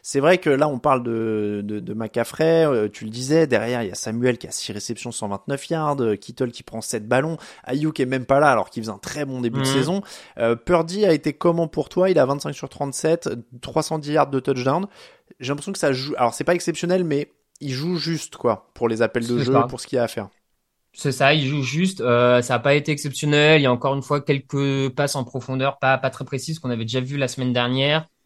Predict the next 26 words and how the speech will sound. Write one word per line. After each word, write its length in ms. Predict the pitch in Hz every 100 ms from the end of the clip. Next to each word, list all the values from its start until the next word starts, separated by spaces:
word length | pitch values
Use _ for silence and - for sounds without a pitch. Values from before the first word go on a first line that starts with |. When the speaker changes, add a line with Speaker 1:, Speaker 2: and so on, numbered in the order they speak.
| _ _ _ _ _ _
Speaker 2:
Mais 140 | - 123
bon, 240 | 135 175
globalement, 680 | 127 135 135 147 180 190 160
euh, 460 | 127 120 120 120 120
il, 280 | 120 127 -
il 100 | 135
fait 160 | -
ce 100 | 160
qu'il 200 | - 151
a 80 | 135
à 80 | 131
faire, 400 | - 170 190 170
il 120 | 156
met 180 | 151 160
le 80 | 170
ballon 500 | 151 165 165 175 175
dans 180 | 139 143
les 160 | 143
bonnes 420 | 143 139 123 165 165
mains 320 | 165 165 156
au 100 | 139
bon 180 | 139 160
moment. 400 | 151 147 175 202
C'est, 160 | - -
en 80 | 139
fait, 240 | 196 208